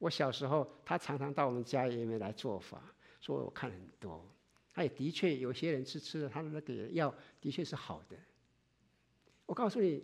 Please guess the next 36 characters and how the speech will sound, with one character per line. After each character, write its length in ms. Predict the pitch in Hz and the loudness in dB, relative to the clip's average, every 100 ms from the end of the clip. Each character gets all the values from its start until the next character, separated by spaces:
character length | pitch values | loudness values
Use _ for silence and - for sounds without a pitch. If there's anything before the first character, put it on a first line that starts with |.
| - | 0
任 160 | 247 175 | 2 2
何 80 | |
宗 180 | 185 202 | 2 0
教 140 | 220 196 | 2 2
都 160 | 214 | 4
有 80 | 180 | 4
医 180 | - 208 | 4 0
病 200 | 247 190 | 2 0
赶 180 | 156 190 | 0 0
鬼 140 | 170 | 0
的 80 | 147 | 0
行 200 | 165 156 | 0 0
为， 80 | 143 | 0
都 160 | 196 | 2
有 120 | 190 | 2
可 160 | 131 151 | 2 -2
以， 100 | 139 - - - _ _ _ | -2 -6 -20 -20 _ _ _
有 120 | - | -2
邪 300 | 147 - 151 | -2 -2 2
恶 180 | 175 233 | 2 2
的 120 | 196 | -4
势 320 | - - 269 180 | -8 -8 -2 0
力 120 | 180 | 0
在 180 | - 139 | 0 0
里 100 | 123 | -2
面， 100 | 165 | -4
都 100 | 233 | 0
可 140 | - | 4
以 60 | 180 | 6
让 200 | 220 170 | 4 4
你 120 | 143 - | 0 -4
觉 280 | - 147 170 | 2 4 6
得 120 | - - - | 4 2 2
很 400 | - 151 135 120 | 6 6 4 -4
神 380 | - 156 165 | 2 4 4
奇。 720 | 185 - - - 110 87 92 | 0 -2 -4 -4 -6 -6 -10